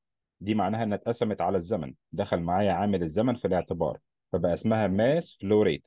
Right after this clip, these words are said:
كيلو جرام بير سكند. الماس فلو ريت هو عبارة عن رو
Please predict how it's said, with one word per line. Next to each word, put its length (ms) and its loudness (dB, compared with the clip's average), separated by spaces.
كيلو 260 0
جرام 440 0
بير 160 2
سكند. 420 -8
الماس 280 4
فلو 180 2
ريت 240 2
هو 120 4
عبارة 320 4
عن 320 -2
رو 380 2